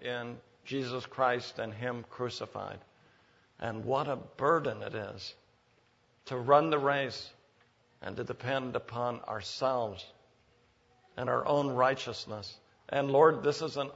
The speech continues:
awesome text, because if we run the race the wrong way without understanding the gospel, we will be damned.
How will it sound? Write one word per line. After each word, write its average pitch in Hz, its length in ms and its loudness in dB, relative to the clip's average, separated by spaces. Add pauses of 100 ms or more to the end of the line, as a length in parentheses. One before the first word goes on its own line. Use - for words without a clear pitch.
awesome 143 480 -2
text, - 500 -8
because 127 580 -4 (1700)
if - 140 -8
we 143 160 2
run 151 300 6
the 165 80 4
race 151 340 2
the 139 120 -2
wrong 143 480 6
way 143 360 6 (100)
without 143 320 6
understanding 143 720 -2
the 131 80 -2
gospel, 127 640 0
we 131 280 -4
will 120 560 0 (180)
be 104 140 -8
damned. 104 500 -12